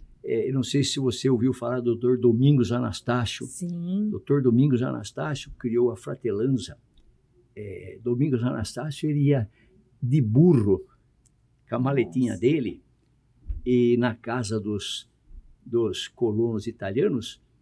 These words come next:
Speaker 1: e cuidava deles e ganhava uma galinha, né? E montou a Casa Saúde Domingos Anastácio. Eu fiz matérias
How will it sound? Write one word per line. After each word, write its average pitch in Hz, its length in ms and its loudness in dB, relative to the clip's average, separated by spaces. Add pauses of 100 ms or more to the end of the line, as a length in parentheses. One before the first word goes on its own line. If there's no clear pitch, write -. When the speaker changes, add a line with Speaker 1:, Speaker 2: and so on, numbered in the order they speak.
(140)
Speaker 1:
e 120 80 -14
cuidava 120 560 -4
deles 135 320 0
e 151 40 -6
ganhava 139 420 -2
uma 151 140 -2
galinha, 104 880 0 (540)
né? 107 260 -6 (640)
E 127 240 -2
montou 147 760 -2 (920)
a 107 100 -14
Casa 117 300 -12
Saúde 117 280 -4
Domingos 113 400 -2
Anastácio. 127 680 -10 (600)
Eu - 100 -4
fiz 196 240 -4
matérias 123 840 2